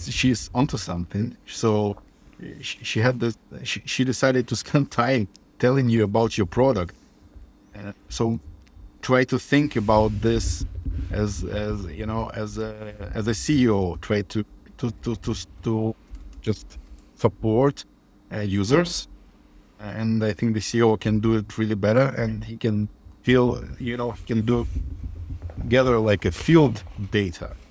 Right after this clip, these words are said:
right? So he can be on, uh, put his hands on,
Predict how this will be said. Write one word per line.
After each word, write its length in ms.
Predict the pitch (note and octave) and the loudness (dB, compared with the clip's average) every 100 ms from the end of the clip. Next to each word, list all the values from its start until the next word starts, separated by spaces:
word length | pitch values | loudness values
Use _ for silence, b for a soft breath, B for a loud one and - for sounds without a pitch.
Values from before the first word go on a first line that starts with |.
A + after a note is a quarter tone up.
| - | -14
right? 160 | G2+ G#2+ - | -12 -12 -14
So 500 | - F2+ F2+ F2 F2+ - | -12 -10 -8 -8 -10 -8
he 100 | - | -8
can 420 | G2+ F#2 F2+ - - - - F#2+ | -4 -4 -4 -4 -6 -6 -6 -4
be 140 | G2 G#2 | 0 0
on, 260 | G2+ G2 | 0 -2
uh, 400 | G2 F#2+ F#2+ F2+ F2+ | -2 -4 -4 -6 -6
put 140 | - A2 | -4 -4
his 200 | G#2 G2 | -4 -6
hands 400 | F#2 G#2 G#2+ - | -4 -4 -4 -6
on, 380 | G#2 G2+ G2+ G2 | -6 -6 -6 -10